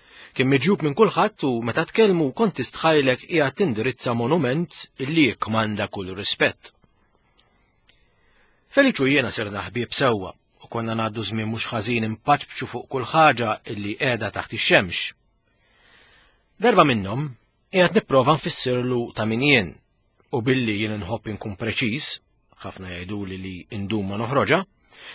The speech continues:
naturalment bdejtlu minn nanna. Wiċċ Feliċ beda kull ma jmur jinbidel u jiena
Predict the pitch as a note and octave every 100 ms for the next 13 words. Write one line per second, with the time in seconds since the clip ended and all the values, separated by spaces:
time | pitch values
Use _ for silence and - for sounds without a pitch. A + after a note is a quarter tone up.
0 | - G#3+ A3 A#2+ C#3+ E3 E3+ - - _
1 | G2 A#2+ C#3+ C3+ - C3+ C3 - G#2 G2
2 | B2 A#2 F2+ D#2+ - _ _ _ _ _
3 | _ _ _ - _ _ _ _ _ _
4 | _ _ _ _ _ _ - F#3+ A#3+ -
5 | A2+ C3+ - - - - _ A#2+ C#3+ C#3+
6 | G#3 D#3+ A2 A2+ A2+ G#2+ A2 A2 D#3+ B2
7 | F#2+ - _ _ _ _ - G#2 A#2+ A2